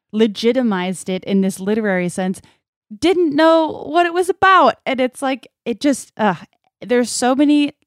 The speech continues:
little examples like that throughout the history of this book where, uh, it, the story is perpetuated over and over and over. And it's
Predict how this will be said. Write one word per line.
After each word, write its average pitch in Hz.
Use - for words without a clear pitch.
little 214
examples 208
like 262
that 294
throughout 185
the 202
history 190
of 180
this 180
book 180
where, 175
uh, 185
it, 120
the 202
story 233
is 214
perpetuated 214
over 196
and 196
over 190
and 180
over. 202
And 208
it's 196